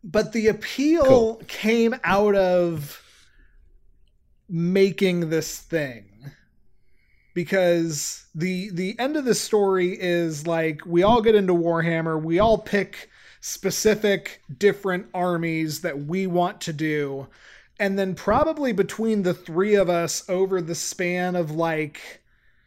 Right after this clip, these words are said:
Speaker 1: five, six years, I guarantee you we only probably played, like, four games. And I can tell you, I probably played three of them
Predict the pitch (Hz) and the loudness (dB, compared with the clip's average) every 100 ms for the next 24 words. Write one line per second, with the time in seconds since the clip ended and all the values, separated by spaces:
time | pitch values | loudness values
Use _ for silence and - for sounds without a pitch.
0 | _ _ - - 180 185 185 175 - 196 | _ _ -10 -2 0 4 2 2 -2 -4
1 | 185 - 151 175 180 160 151 139 143 - | -4 -4 -6 -2 0 0 -2 -8 -10 -12
2 | - _ _ _ - 196 202 247 233 208 | -14 _ _ _ -4 -2 0 2 2 2
3 | - 226 233 202 185 170 196 220 208 190 | -2 -2 0 -2 -2 -2 0 0 0 -2
4 | 180 202 196 175 170 170 - 175 190 185 | -2 -2 -2 -2 -2 -2 -4 -2 0 2
5 | 175 156 160 156 151 143 - - _ _ | 0 -2 -2 -2 -4 -8 -18 -20 _ _
6 | _ _ _ _ _ _ - - 185 180 | _ _ _ _ _ _ -20 -2 2 4
7 | 190 196 185 160 156 165 180 196 214 208 | 4 4 2 0 -2 -2 -4 -6 -6 -6
8 | - - - _ _ _ _ _ _ _ | -8 -10 -14 _ _ _ _ _ _ _
9 | _ _ _ _ _ _ _ _ - 180 | _ _ _ _ _ _ _ _ -4 0
10 | 185 190 170 180 202 196 190 - 175 196 | 0 -2 -2 0 2 2 -2 -2 2 2
11 | - 202 190 170 180 175 - 190 170 143 | 4 4 4 2 0 -2 0 0 0 -4
12 | - 156 175 185 165 190 190 190 196 | -8 -4 0 0 0 0 0 0 -2